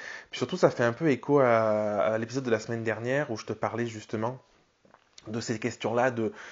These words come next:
euh, en réponse aux questions de Sarah, euh, sur Instagram, de, hum,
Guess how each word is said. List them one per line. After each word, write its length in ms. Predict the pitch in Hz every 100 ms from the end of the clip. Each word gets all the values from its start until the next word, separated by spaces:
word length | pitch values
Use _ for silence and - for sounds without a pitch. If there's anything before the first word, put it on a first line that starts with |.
| - - -
euh, 160 | 101
en 140 | 95 104
réponse 340 | 110 120 117
aux 60 | 117
questions 280 | 110 -
de 60 | 110
Sarah, 460 | - 110 113 117 107
euh, 80 |
sur 180 | 104 110
Instagram, 600 | 107 - 110 113 135 143 143 - - - -
de, 160 | 107 120
hum, 1120 | 117 113 113 110 113 113 113 110 104 95 82